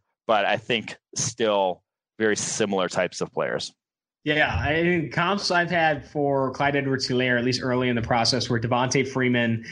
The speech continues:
Speaker 2: and Trey Mason of Auburn. 'Cause, I mean, both are, like, that kind of s-,
Speaker 1: Yeah, same
Speaker 2: squattier
Speaker 1: bison.
Speaker 2: frame.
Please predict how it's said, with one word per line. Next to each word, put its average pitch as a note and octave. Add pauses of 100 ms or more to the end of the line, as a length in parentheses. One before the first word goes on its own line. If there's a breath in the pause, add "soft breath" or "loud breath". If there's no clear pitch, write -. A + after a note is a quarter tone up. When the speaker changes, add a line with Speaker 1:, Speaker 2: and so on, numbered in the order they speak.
(120)
Speaker 2:
and A#2
Trey C3+
Mason A#2+
of B2
Auburn. A#2 (200 loud breath)
'Cause, D#3+
I D#3+
mean, E3
both D#3+
are, D#3
like, D3
that C#3+
kind C#3+
of C#3
s-, -
Speaker 1:
Yeah, F#2+
same -
Speaker 2:
squattier C#3+
Speaker 1:
bison. C3+ (100)
Speaker 2:
frame. C3+